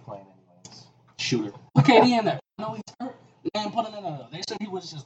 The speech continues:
Speaker 2: draining threes throughout practice today. He's not really playing. I think they still should play him.
Speaker 1: Yeah.
Speaker 2: I would've did it.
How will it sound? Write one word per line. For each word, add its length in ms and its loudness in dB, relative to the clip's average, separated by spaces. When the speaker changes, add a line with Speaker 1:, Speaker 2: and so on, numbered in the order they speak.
Speaker 2:
draining 280 -8
threes 220 -18
throughout 240 -14
practice 240 -14
today. 160 -20
He's 100 -10
not 100 2
really 200 -2
playing. 240 -14
I 60 -18
think 180 -20
they 80 -20
still 220 -20
should 240 -20
play 100 -20
him. 560 -12
Speaker 1:
Yeah. 20 10
Speaker 2:
I 60 12
would've 180 6
did 100 -14
it. 80 -20